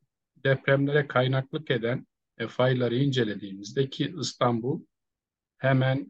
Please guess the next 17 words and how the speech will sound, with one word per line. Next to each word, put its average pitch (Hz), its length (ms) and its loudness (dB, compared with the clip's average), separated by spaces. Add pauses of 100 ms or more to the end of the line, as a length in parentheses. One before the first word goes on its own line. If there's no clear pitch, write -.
(100)
Kuzey 131 300 0
Anadolu 120 460 0
fayı 127 460 2
ki 127 180 -8
dünyanın 123 440 -2
en 143 180 0
aktif 110 440 -2
faylarından 104 800 -4
bir 139 140 -6
tanesi, 104 680 -4 (640)
e, 139 180 0
onun 185 480 2
etki 151 360 0
alanı 113 260 2
içerisinde 101 920 -4 (180)
yer 98 200 0
alıyor. 90 340 -8